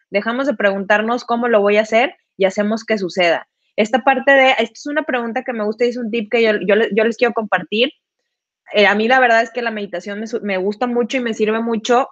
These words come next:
Cuando estoy muy, muy atorada en algo, siempre hago, escribo una pregunta,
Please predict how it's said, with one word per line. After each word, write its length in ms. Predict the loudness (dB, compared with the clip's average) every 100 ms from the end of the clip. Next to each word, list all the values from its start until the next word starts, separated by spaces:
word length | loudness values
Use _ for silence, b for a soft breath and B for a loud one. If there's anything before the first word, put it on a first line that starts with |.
| 0
Cuando 320 | 2 2 0
estoy 340 | -2 -2 -2
muy, 280 | -2 -4 -2
muy 260 | 0 2 2
atorada 500 | 2 2 4 4 4
en 100 | 2
algo, 280 | 0 -2 -4
siempre 360 | -6 -4 0
hago, 220 | 0 0
escribo 420 | -4 -6 -8 -6 -4
una 200 | -6 -2
pregunta, 640 | -4 -4 -8 0 0